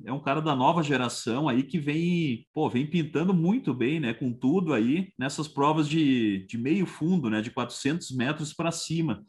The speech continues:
quatrocentos, oitocentos e mil e quinhentos. Ele foi medalha de prata no, nos quatrocentos metros livre e faturou, ah, faturou o ouro nos mil e quin-, eh, nos oitocentos metros lá, lá em Roma. E esse aí,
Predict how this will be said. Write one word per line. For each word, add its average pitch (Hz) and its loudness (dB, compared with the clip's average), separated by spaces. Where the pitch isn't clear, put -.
quatrocentos, 139 -2
oitocentos 127 0
e - 2
mil 135 2
e 156 -4
quinhentos. 147 -2
Ele 127 0
foi 147 4
medalha 131 -2
de 135 -2
prata 139 -2
no, 104 -2
nos 101 -6
quatrocentos 127 -4
metros 117 -4
livre 196 0
e 120 -4
faturou, 139 0
ah, 127 -4
faturou 151 0
o 147 4
ouro 165 2
nos 170 -2
mil 165 2
e 214 -4
quin-, 175 -6
eh, 120 -2
nos 123 -4
oitocentos 185 -2
metros 147 -4
lá, 117 -2
lá 110 -2
em 127 0
Roma. 127 -2
E 110 0
esse 135 -2
aí, 139 4